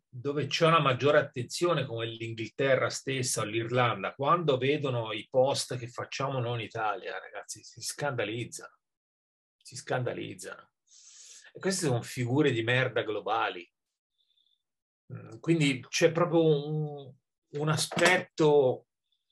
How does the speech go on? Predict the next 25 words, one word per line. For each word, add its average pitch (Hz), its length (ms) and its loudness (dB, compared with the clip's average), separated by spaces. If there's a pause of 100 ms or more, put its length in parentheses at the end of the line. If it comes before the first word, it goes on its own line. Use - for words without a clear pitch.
(380)
di 151 320 2
etica, 131 560 4
di 127 100 -2
immagine 135 560 -2
che 127 220 -6
diamo 147 400 4
che 120 140 -4
è 120 80 -10
totalmente 117 640 -2
sbagliato, 98 680 -8 (840)
totalmente, 117 1040 -6
che 98 220 -14
va 127 340 6
appunto 110 460 -6
dal 113 300 -4
pescatore 127 520 -2
sportivo 147 1200 4
al 123 400 4
pro 120 200 -4
staff 127 640 0
che 107 260 -6
deve 107 240 -4
fare 113 220 2
il 135 100 2
figo 123 500 2